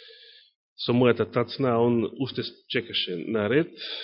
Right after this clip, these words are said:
Па ја му се обратив повторно вака по навика: „Доктор Джентри, а, а. <laughs> Како треба да ме викаш?“ „Боб.“ „А, така.“ <laughs>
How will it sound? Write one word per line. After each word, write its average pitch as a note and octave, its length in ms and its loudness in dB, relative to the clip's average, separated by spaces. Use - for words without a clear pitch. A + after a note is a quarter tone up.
Па C#3 100 8
ја E3+ 60 8
му G3 100 6
се F3+ 120 6
обратив F#3+ 440 8
повторно C3+ 420 4
вака B2+ 220 2
по A#2+ 180 -4
навика: C3 420 2
„Доктор A2 360 -2
Джентри, F3+ 480 4
а, F#3+ 80 10
а. F#3 220 8
<laughs> - 1160 4
Како F#3 220 8
треба G#3+ 240 12
да G#3 100 8
ме A3 120 10
викаш?“ A#3 320 2
„Боб.“ A#2 380 10
„А, G2+ 220 -2
така.“ - 1300 -4
<laughs> - 100 -20